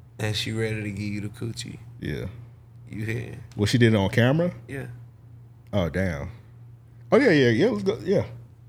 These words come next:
Speaker 1: You are?
Speaker 2: Yeah.
Speaker 1: So it don't change shit with your favorite
Speaker 2: I'm not
Speaker 1: porn
Speaker 2: dating
Speaker 1: star.
Speaker 2: her, though.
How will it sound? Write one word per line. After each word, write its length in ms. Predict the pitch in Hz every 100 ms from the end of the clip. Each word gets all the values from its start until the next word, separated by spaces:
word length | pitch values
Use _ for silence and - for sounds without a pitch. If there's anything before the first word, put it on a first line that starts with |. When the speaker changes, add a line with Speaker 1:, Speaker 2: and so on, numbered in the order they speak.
| - - - - -
Speaker 1:
You 180 | 113 117
are? 140 | 143 - - - -
Speaker 2:
Yeah. 240 | 185 247 - - - - - - - - - - -
Speaker 1:
So 120 | 107 104
it 140 | 104
don't 200 | 120 135
change 380 | 123 131 120 113
shit 320 | - 120 117
with 180 | 107 117
your 120 | 117
favorite 360 | - 107 101 -
Speaker 2:
I'm 100 | 92
not 120 | 131
Speaker 1:
porn 80 | 98
Speaker 2:
dating 220 | 104 220
Speaker 1:
star. 120 | 98 87
Speaker 2:
her, 0 |
though. 200 | 80